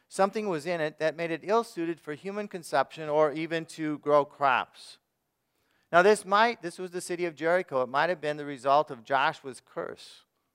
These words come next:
hundreds of years before, that anybody that rebuilt that city would be under God's curse. We don't know.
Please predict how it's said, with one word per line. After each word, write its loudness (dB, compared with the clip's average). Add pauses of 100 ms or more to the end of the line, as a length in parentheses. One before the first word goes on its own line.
(120)
hundreds 0
of -6
years -4
before, -4
that -4
anybody -4
that -2
rebuilt -6
that -8
city -12
would -14
be -8
under -2
God's 2
curse. -12
We -14
don't -4
know. -8